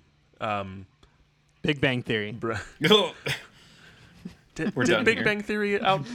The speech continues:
Speaker 1: Have more people? Is that more watched than
Speaker 3: If there's still a
Speaker 1: Seinfeld?
Speaker 3: god, there's,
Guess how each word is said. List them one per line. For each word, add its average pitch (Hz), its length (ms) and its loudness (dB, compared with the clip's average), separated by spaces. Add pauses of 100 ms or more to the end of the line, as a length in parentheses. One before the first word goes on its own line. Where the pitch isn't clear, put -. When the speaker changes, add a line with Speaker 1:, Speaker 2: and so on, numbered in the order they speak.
(640)
Speaker 1:
Have 165 200 -6
more 180 160 -2
people? 180 480 -6
Is 160 120 -8
that 170 140 -2
more 165 180 0
watched 156 320 -4
than 156 120 -2
Speaker 3:
If 160 120 4
there's 165 220 8
still 170 240 6
a 147 80 8
Speaker 1:
Seinfeld? 139 60 0
Speaker 3:
god, 135 340 10
there's, 113 220 2